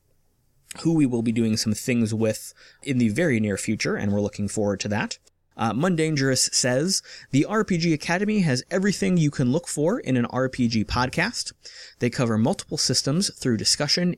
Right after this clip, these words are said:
interviews, and actual plays. They have an active and growing community around them. They have excellent editing and production,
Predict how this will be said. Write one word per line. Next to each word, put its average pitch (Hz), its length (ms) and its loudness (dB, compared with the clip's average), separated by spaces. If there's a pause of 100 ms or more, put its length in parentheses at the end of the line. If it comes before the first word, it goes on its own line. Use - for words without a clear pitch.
interviews, 127 600 0
and 110 200 -2
actual 107 400 -2
plays. - 560 -2 (440)
They 117 100 0
have 117 160 0
an 101 120 -4
active 175 380 -2
and 156 200 0
growing 127 320 0
community 117 500 2
around 110 400 0
them. 202 220 -2 (440)
They 120 80 2
have 120 180 0
excellent 135 420 -2
editing 170 360 0
and 175 180 -2
production, 135 540 -2